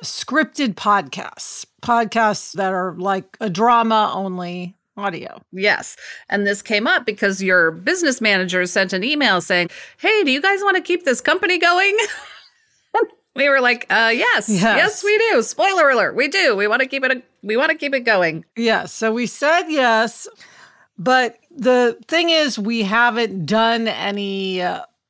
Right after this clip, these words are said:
Speaker 1: podcasts yet, even though it's been a couple of years. We did start writing one. We actually have, I think, two scripts.
Speaker 2: We do. It was that a horrible thing that you can't even fathom will happen, which is our first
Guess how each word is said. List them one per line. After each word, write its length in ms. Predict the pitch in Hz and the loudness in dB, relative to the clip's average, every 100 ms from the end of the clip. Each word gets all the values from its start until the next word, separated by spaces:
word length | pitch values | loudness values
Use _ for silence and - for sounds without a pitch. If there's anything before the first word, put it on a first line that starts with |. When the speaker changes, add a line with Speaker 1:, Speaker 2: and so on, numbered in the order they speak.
| _ | _
Speaker 1:
podcasts 760 | - 247 262 - 190 170 - - | -4 0 0 -2 -4 -4 -8 -10
yet, 400 | 175 - - - | -10 -10 -14 -10
even 300 | 233 220 226 | -4 0 0
though 120 | 214 | 0
it's 180 | 190 - | -2 -6
been 200 | 208 196 | -8 -8
a 60 | 190 | -4
couple 320 | 202 202 185 | -2 -2 -6
of 140 | 175 | -8
years. 580 | 233 349 320 247 240 - - - - _ | -4 0 2 2 0 -4 -14 -20 -20 _
We 140 | 220 | -2
did 200 | 208 349 | 0 -2
start 400 | - - 320 269 190 | -4 -2 0 0 -2
writing 600 | 196 233 262 233 170 185 | 0 2 2 -2 -6 -10
one. 400 | - - 175 196 _ _ | -16 -16 -20 -20 _ _
We 160 | 208 233 | 0 0
actually 380 | 240 - 285 | 0 -2 -4
have, 260 | 254 240 208 | 0 0 0
I 80 | 202 | -2
think, 260 | 208 170 | -6 -10
two 380 | - - 254 262 | -10 -8 -4 -4
scripts. 920 | - - - 202 - - - - - _ | -6 -14 -8 -8 -8 -12 -20 -18 -20 _
Speaker 2:
We 140 | 196 202 | -6 -6
do. 540 | 143 247 226 143 - | -2 0 2 0 -2
It 140 | 226 226 | 0 2
was 220 | 247 214 | 0 2
that 380 | 220 202 196 190 _ _ _ | 2 2 2 -2 _ _ _
a 40 | 190 | -12
horrible 640 | - 233 240 262 254 262 | -4 0 2 2 0 -4
thing 400 | - 185 190 220 | -2 0 0 -2
that 140 | 196 | -4
you 120 | 190 180 | -6 -8
can't 280 | 190 180 | -4 -4
even 260 | 190 175 170 | -4 -4 -6
fathom 640 | 160 - 175 165 170 202 202 | -8 -4 0 0 0 -2 -2
will 200 | 156 151 | -4 -4
happen, 640 | 160 156 - 190 285 339 | -2 -2 0 -2 0 -2
which 220 | 214 180 | -2 -2
is 320 | 175 165 165 | -2 -2 -4
our 220 | - 165 160 | -4 -2 -2
first 640 | - 180 180 180 - | -2 0 0 -2 -10